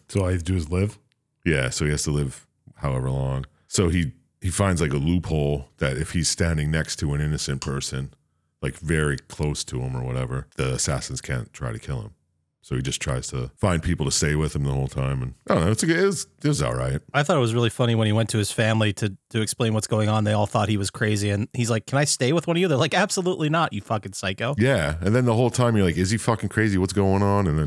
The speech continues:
Speaker 2: then, eh, yeah, I thought it was decent. Check it out.
Speaker 3: I liked it. I, I mean, I thought it was funny enough. Also, uh, what's his name was in it? The guy who plays Santa in, uh, <laughs> fucking I Think You Should Leave.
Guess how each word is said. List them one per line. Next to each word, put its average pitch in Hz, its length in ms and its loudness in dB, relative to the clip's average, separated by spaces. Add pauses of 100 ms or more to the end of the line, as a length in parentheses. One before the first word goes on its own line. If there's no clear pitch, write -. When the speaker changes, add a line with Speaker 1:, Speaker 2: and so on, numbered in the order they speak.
(140)
Speaker 2:
then, 85 160 0
eh, 87 60 2 (160)
yeah, 123 120 2 (320)
I 156 60 2
thought 80 160 2
it 71 60 2
was 67 100 -2
decent. 71 360 -2 (440)
Check - 180 0
it 69 80 0
out. 69 220 -2
Speaker 3:
I 320 120 4
liked 254 280 0
it. 104 100 -4
I, 156 160 0 (100)
I 175 100 0
mean, 180 120 2
I 202 80 2
thought 208 120 -2
it - 20 4
was 135 140 0
funny 120 160 0
enough. 117 200 0
Also, 165 460 2
uh, 110 160 2
what's 135 220 0
his 117 120 0
name 110 180 2
was 101 140 -2
in 98 100 -4
it? 95 100 -10
The 107 60 -6
guy 113 140 2
who 110 60 0
plays 104 240 -2
Santa 120 500 0 (300)
in, 101 240 0
uh, 98 180 0 (460)
<laughs> 156 60 2 (580)
fucking 113 720 0 (420)
I 120 60 -2
Think 117 220 -2
You 113 40 -2
Should 104 200 -4
Leave. 120 300 2